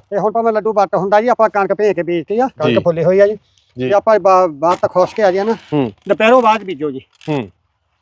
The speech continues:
Speaker 1: ਸ਼ਾਮ ਦੇ ਸਮੇਂ ਸਭ ਤੋਂ
Speaker 2: ਅੱਛਾ।
Speaker 1: ਵਧੀਆ ਕਣਕ ਆ ਜੀ।
Speaker 2: ਅੱਛਾ
Speaker 1: ਤੇ
Speaker 2: ਜੀ।
Speaker 1: ਨਦੀਨ ਨਹੀਂ ਉਗਦਾ,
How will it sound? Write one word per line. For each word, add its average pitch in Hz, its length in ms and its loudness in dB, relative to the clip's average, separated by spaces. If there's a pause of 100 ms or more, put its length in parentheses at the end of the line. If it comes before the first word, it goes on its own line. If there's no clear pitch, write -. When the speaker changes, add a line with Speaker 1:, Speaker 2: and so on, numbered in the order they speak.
(400)
Speaker 1:
ਸ਼ਾਮ 175 200 4
ਦੇ 165 100 -2
ਸਮੇਂ 190 220 -4
ਸਭ - 160 -16
ਤੋਂ 220 120 2
Speaker 2:
ਅੱਛਾ। 240 100 2
Speaker 1:
ਵਧੀਆ 190 240 2
ਕਣਕ 175 280 -4
ਆ 151 80 -2
ਜੀ। 143 160 -10
Speaker 2:
ਅੱਛਾ 202 140 -2
Speaker 1:
ਤੇ 220 160 4
Speaker 2:
ਜੀ। 233 60 2
Speaker 1:
ਨਦੀਨ 233 320 0
ਨਹੀਂ 233 120 2
ਉਗਦਾ, 165 280 0